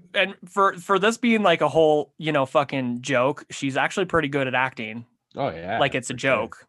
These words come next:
Speaker 1: Like, she, her, it was, it's convincing 'cause she starts telling the story about how she knew this guy named Jack in, uh,
Speaker 2: Mm-hmm.
Speaker 1: in school and how he was, like, really nice to her once 'cause she cracked her head open. And then he, like, committed suicide. Like, he killed himself 'cause he hang-, he hung,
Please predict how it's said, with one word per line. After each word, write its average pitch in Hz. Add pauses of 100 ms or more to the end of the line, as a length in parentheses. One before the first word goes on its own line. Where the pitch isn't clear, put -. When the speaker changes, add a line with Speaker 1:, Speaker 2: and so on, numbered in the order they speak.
Speaker 1:
Like, 139
she, 156
her, 156
it 170
was, 156
it's 156
convincing 139
'cause 143 (420)
she 135
starts 151
telling 147
the 135
story 139
about 131
how 131
she 135
knew 131
this 123
guy 127
named 120
Jack 127 (340)
in, 127
uh, 117
Speaker 2:
Mm-hmm. 85 (140)
Speaker 1:
in 131
school 127
and 123
how 131
he 127
was, 127
like, 123
really 131
nice 120
to 127
her 127
once 123
'cause 131
she -
cracked 123
her 123
head 120
open. 120 (760)
And 117
then 127
he, 127
like, 120
committed 127
suicide. 123
Like, 120
he 127
killed 127
himself 123
'cause 131
he 120
hang-, 120
he 139
hung, 123